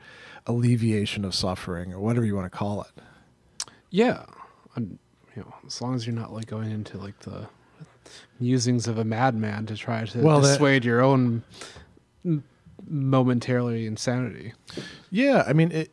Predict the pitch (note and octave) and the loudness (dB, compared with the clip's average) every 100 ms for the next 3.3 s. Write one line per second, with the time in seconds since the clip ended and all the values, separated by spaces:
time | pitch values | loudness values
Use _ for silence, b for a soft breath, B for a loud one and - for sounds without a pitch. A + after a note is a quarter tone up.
0 | - C3+ D3 F3+ A#3 - E3+ D#3+ E3 C#3+ | -10 -2 2 4 2 -2 2 4 4 2
1 | B2+ - G2 A2 A2+ C3 F#3 D3+ G#2+ - | 0 -4 -6 -4 0 4 4 4 0 -6
2 | G#2 G2 F#2+ F#2 - A2 A2 A2+ A2 G#2 | -6 -6 -6 -8 -6 -4 -4 -2 -2 -2
3 | G2 G2 | -4 -6